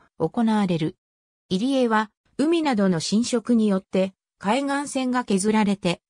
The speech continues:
入江になる場合もあれば、川の流出口が浸食され入江となる場合もある。特に川口の浸食が進行すると、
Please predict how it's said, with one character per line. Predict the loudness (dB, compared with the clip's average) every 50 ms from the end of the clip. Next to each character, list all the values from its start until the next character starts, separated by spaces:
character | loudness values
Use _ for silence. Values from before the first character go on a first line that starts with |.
| _ _
入 | -4 -2 0 0 0 0
江 | -2 -2
に | -2 -2
な | -2 -2 0
る | 0 0 0
場 | 0 0 0 0
合 | 0 0 0
も | 0 0 2
あ | 2 2
れ | 2 2 2
ば、 | 0 -2 -2 _ _ _ _ -6
川 | -2 0 2 2 2 2
の | 0 0 0
流 | 0 0 -2 -2
出 | -4 -6 -8 -6 -4 -2
口 | 0 -2 -2 -2 -4 -2
が | -2 -2 -2
浸 | 0 0 0 0 0
食 | -2 -4 -4 -4 -6
さ | -4 -2 0
れ | 2 2 2
入 | 2 2 0 0
江 | 0 0
と | 0 0 0
な | 0 0 0
る | 0 0
場 | 2 2 2
合 | 2 2
も | 2 0 0 0
あ | -2 -2
る。 | -4 -6 -10 _ _ _ _ _ _ _ _ _ _ _ _ _ -4
特 | -4 -2 -2 0 0
に | 2 2 0 0 -2 _ _ _ _
川 | -8 -2 0 0 0 2
口 | 0 -2 -2 0 0
の | 0 0
浸 | 0 -2 -2 -2 -2 0
食 | -2 -4 -4 -2 -2 -2
が | 0 0 -2
進 | -2 -2 -2 -4 -4
行 | -6 -4 -2 -2 -2
す | -2 -4
る | -4 -4 -2
と、 | 0 0 -2 -2 -2